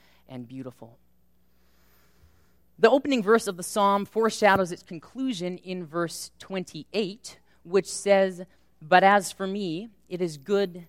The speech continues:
to be near God." And because of this, Asaph has made the sovereign Lord his refuge.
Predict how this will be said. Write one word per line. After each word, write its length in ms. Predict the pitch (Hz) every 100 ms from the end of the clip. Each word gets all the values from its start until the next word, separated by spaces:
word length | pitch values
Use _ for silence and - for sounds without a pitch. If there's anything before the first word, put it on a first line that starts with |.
| _ _
to 120 | -
be 440 | 160 160 151 147 135
near 460 | - 139 131 131 123 -
God." 400 | 123 120 123 95 _ _ _ _ -
And 140 | 190
because 300 | 190 226 226
of 100 | 208
this, 180 | 214 208
Asaph 460 | 196 196 185 180
has 160 | 185 156
made 220 | 165 160
the 80 | 143
sovereign 440 | - 151 147 143
Lord 240 | 135 131 131
his 200 | 143 131
refuge. 560 | 147 - 135 117 -